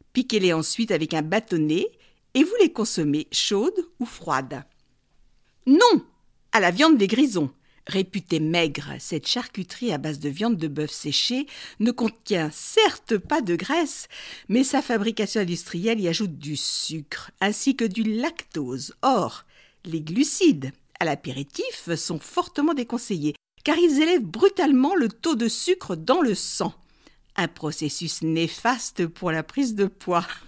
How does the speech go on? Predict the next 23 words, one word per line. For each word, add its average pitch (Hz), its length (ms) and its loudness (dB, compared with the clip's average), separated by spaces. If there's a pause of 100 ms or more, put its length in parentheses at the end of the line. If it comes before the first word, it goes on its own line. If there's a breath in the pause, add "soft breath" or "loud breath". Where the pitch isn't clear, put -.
(120)
<laughs> - 920 -6
De 254 160 2
plus, 285 360 2
la 226 140 2
quantité 240 460 0
de 202 80 -6
sel 262 280 2
peut 202 140 -4
dépasser 202 460 -2
les 170 80 -2
quatre - 500 0
grammes 262 420 2
pour - 220 -8
cent. - 420 0 (560 loud breath)
Pour 202 160 -2
mémoire, 214 540 2
la 175 140 2
dose 233 360 0
quotidienne 170 540 -2
recommandée 202 800 -2 (300 loud breath)
est 226 100 2
de 185 160 2
cinq 311 460 -2